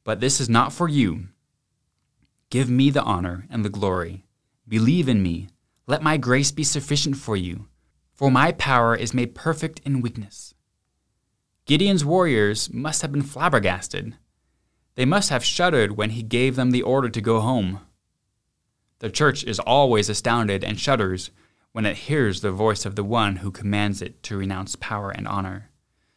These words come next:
to let go of all its calculations and let God alone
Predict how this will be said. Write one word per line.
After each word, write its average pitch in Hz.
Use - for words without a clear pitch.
to 139
let 127
go 117
of 98
all 101
its -
calculations 101
and 104
let 104
God 107
alone 101